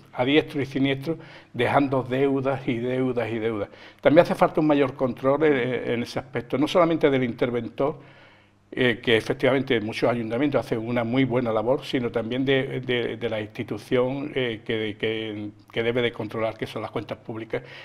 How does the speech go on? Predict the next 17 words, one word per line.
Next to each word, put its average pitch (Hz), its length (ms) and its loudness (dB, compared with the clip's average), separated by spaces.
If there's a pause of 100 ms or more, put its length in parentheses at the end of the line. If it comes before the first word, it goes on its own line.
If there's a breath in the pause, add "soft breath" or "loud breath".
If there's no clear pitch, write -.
(120 loud breath)
y 117 80 -2
debe 117 180 2
de 123 100 2
controlar 120 540 -2
y 135 140 0
sobre 104 260 -6
todo 117 260 -4
poner, 117 280 -4
fijar - 420 -2 (440 loud breath)
y 147 120 2
parar 135 360 8
a 156 60 6
aquellos 123 320 0
alcaldes 123 720 2
o 113 180 0
alcaldesas 113 720 -4
que 117 340 -2